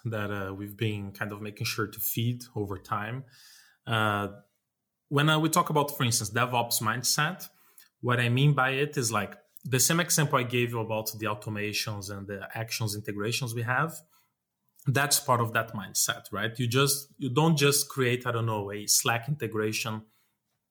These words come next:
that talks directly to the other systems. We make sure that we have a strong engine and that's gonna be reusable.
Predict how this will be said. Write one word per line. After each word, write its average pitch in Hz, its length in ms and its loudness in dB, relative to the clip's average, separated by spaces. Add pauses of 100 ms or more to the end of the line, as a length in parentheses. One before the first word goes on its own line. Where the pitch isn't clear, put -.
(160)
that 120 240 2
talks 120 240 0
directly 117 460 0
to 117 120 -10
the 110 140 -2
other 107 180 -2
systems. - 720 -4 (640)
We 131 240 6
make 139 220 4
sure 135 280 4
that 123 200 0
we 123 80 0
have 117 300 0
a 107 200 -2
strong 123 380 0
engine 120 560 0
and 107 100 -6
that's 110 280 0
gonna 113 180 -2
be 107 140 -2
reusable. 113 840 -2